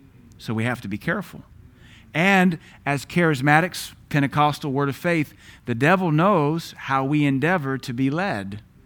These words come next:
And if you don't think he can't fake that for you and pass himself off, we're, that's a little mistaken. We gotta, uh, be mindful of that. And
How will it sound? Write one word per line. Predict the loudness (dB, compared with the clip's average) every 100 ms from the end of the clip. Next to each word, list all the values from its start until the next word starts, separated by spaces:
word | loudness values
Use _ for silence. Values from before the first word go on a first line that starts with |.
| -20 -20 -8
And | -2 0
if | 0
you | 0 2
don't | 0 0
think | -4 -4
he | -4
can't | -4 -6 -6
fake | -4 -6 -4
that | -6 -8
for | -6 -4
you | -2 -4 -6 -14 -20 -20 -20 -18 -8
and | -6
pass | 0 -2 -2
himself | -6 -4 -4 -4 -2
off, | 0 2 0 -4 -16 -20 -20 -20 -14
we're, | -6 -2 0 -2
that's | -4 -4
a |
little | -4 -2
mistaken. | -4 -6 -6 -6 -8 -12 -16 -20 -20 -20 -20 -20 -20 -14 -6
We | -2
gotta, | -2 -2
uh, | -2 -4 -6 -4
be | -2
mindful | 0 0 -2 -4 -6
of | -4
that. | -8 -10 -18 -20 _ _ _ _ -20 -20 -20 -20 -20 -10
And | -4 -2 0 -2 -4